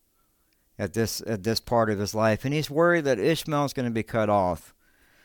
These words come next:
Uh, Ishmael was born, uh, out of sin, but it's still a blessing to have a child, you know? I think sometimes we can,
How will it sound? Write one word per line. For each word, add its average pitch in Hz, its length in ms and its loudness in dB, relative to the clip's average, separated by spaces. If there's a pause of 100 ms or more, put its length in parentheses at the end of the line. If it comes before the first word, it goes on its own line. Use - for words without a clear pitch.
(300)
Uh, 107 440 0 (100)
Ishmael 135 540 2
was 117 160 0
born, 127 540 0 (260)
uh, 101 560 -2 (300)
out 110 200 0
of 110 100 -4
sin, 127 460 -4 (920)
but 113 140 2
it's 117 120 0
still 139 300 6
a 123 60 6
blessing 127 640 4
to 113 100 2
have 113 240 2
a 110 60 -2
child, 120 540 0 (580)
you 107 140 -6
know? 127 340 -2 (920)
I 107 60 -6
think 127 220 -2
sometimes 127 560 0
we 127 120 -4
can, 117 420 -4